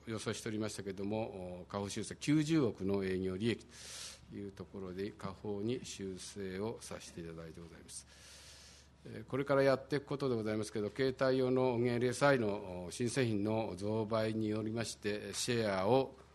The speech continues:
維持確保してまいりたいということでございます。からアミューズメントなど等のですね、携帯用以外の既存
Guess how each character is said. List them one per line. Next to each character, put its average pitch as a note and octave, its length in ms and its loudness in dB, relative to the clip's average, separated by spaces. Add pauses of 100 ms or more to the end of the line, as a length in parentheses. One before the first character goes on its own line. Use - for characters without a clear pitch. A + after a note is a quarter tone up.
(240)
維 A2+ 80 -2
持 G#2+ 140 -2
確 A2 280 -2
保 G2 100 -2
し - 100 -8
て - 80 -10
ま F2 160 -4
い F2 40 -6
り E2+ 60 -12
た G#2 140 2
い F2+ 80 -4 (320)
と F#2+ 60 -16
い F2 180 -10
う E2 100 -16
こ E2+ 160 -12
と D#2 180 -16
で F#2+ 120 -6 (320)
ご D#2+ 80 -14
ざ D2+ 60 -16
い D#2 40 -18 (140)
ま D#2+ 60 -16
す。 - 200 -12 (640)
か A2 80 -8
ら G#2 120 4
ア A2+ 40 6
ミ D#3 120 10
ュ - 20 10
ー E3 40 6
ズ D3 80 2
メ C3 120 6
ン A#2+ 80 4
ト A2 80 0
な A2+ 160 2
ど G#2+ 500 -2
等 C#3 160 4
の B2+ 140 8
で G#2 100 0
す - 140 -6
ね、 F#2+ 240 -2 (240)
携 C#3+ 160 2
帯 D3+ 120 6
用 D#3 80 8
以 E3+ 100 12
外 E3 200 12
の F#2+ 260 -2 (460)
既 - 200 -4
存 A#2+ 80 2